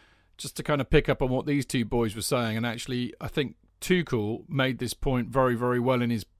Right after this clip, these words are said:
I think, excellent presser afterwards, as he often is. But he, he, he said that they,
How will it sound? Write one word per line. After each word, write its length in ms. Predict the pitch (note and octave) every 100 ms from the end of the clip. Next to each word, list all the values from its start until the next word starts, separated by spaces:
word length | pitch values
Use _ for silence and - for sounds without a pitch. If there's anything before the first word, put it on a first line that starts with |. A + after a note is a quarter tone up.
| - -
I 80 | D3
think, 240 | - B2+ -
excellent 500 | C3+ - - G#2+ G2+ _
presser 440 | - A2+ - G2+ G2+ - - - - _ -
afterwards, 460 | A2 G2+ G#2+ G#2+
as 120 | G#2+
he 100 | A2+
often 300 | A#2 G#2 A2+
is. 200 | A2+ G2+
But 200 | - C3
he, 140 | C3 D#3
he, 320 | C#3 E3 C#3+ D3+
he 140 | F3+
said 300 | - D#3+ C#3
that 180 | B2+ -
they, 320 | C3+ B2 A#2+